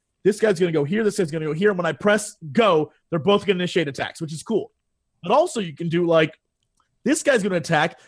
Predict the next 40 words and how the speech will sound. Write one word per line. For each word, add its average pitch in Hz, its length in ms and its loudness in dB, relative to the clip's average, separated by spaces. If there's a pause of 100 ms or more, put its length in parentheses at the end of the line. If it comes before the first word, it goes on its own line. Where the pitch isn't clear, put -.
(140)
then 180 80 4
I'll 190 100 4
press 254 320 0
three, 214 220 -4
switch 214 280 -6
to 180 60 -10
the 196 80 4
other 233 140 2
guy 190 80 4
while 190 240 4
he's 185 100 0
attacking, 190 460 0 (220)
and 156 140 -4
move 233 220 0
him 233 140 0
around 202 220 0
the 202 80 0
outside 190 420 0
so 165 60 -6
no 165 200 -2
one 180 160 -2
can 170 160 -6
see 170 160 -8
what 151 160 -4
he's 127 160 -6
doing." 120 320 -6 (380)
Like, 143 100 -10
that 170 220 -2
kind 226 160 0
of 226 60 -2
stuff 277 300 -4 (240)
where 180 120 -2
you 185 80 4
have 202 180 0
to 175 160 -2
constantly 175 560 -4
move 156 220 -2
back 151 200 0
and 143 140 -12
forth. 139 280 -4